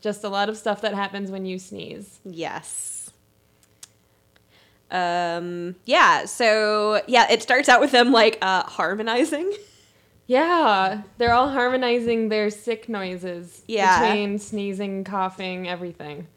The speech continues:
Speaker 2: <laughs>
Speaker 1: All of it. More than just that.
Speaker 2: <laughs>
Speaker 1: The unsavory symptoms,
Speaker 2: Yeah.
Speaker 1: I'd say.
Speaker 2: I,
Speaker 1: Not
Speaker 2: I
Speaker 1: that
Speaker 2: thought
Speaker 1: any
Speaker 2: it was cute.
Speaker 1: <laughs> Yeah, not that any symptom is savory, but yeah, they were definitely harmonizing on the
Speaker 2: <laughs> Mm,
Speaker 1: house.
Speaker 2: tasty.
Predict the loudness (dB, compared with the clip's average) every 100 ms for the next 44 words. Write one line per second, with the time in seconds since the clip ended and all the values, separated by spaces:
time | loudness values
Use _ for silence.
0 | -6 0 2 2 2 2 2 2 -2 -2
1 | 2 2 4 2 0 -4 -6 -6 -6 -6
2 | -14 -20 _ _ -10 0 2 4 4 6
3 | 6 6 4 2 2 2 2 0 0 -6
4 | -10 -6 -6 -6 -4 -2 2 4 4 0
5 | -4 -10 -8 0 4 6 8 8 8 4
6 | 0 -4 -8 -4 6 10 12 10 8 6
7 | 6 4 2 -2 -2 -2 2 2 0 -2
8 | -4 -2 -4 -4 2 2 4 6 8 8
9 | 8 6 6 4 4 4 4 4 4 2
10 | 2 0 0 0 -2 -4 -4